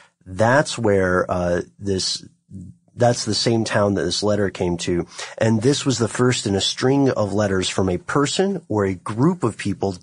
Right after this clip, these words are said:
dubbing itself the Monster with Twenty-one Faces.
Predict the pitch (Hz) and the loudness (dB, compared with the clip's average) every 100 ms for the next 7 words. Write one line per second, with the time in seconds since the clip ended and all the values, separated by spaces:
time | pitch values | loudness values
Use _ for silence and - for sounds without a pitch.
0 | - 123 143 143 120 - 101 90 90 - | 0 2 4 4 2 0 2 2 0 -6
1 | _ _ - 95 95 107 120 - 147 139 | _ _ -4 0 4 4 2 0 0 0
2 | - _ 196 - - 123 123 113 104 104 | -2 _ -4 -4 0 4 4 2 2 2
3 | 90 - 107 98 - 78 | -2 -4 -2 -2 -4 -4